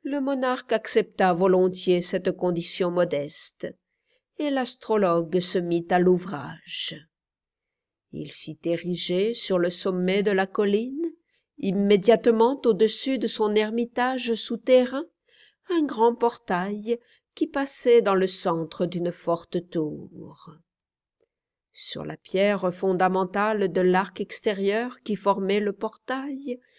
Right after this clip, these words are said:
le magicien grava lui-même une main gigantesque, et, sur la pierre fondamentale de l'arc intérieur, au-dessus des portes,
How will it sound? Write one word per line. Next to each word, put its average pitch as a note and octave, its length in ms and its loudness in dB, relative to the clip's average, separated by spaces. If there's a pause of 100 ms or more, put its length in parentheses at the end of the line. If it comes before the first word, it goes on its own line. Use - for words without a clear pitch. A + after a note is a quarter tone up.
(300)
le D4+ 100 0
magicien C4+ 720 0
grava G#3 500 0
lui-même F#3+ 680 0
une G3+ 220 2
main F#3+ 320 0
gigantesque, A3 1120 0 (640)
et, D4 260 0 (180)
sur - 300 2
la F#3 120 6
pierre A3 540 0
fondamentale G#3 1080 2
de G3+ 100 4
l'arc G3 380 2
intérieur, A#3 880 -2 (420)
au-dessus G#3 500 4
des A#3+ 140 6
portes, - 600 -8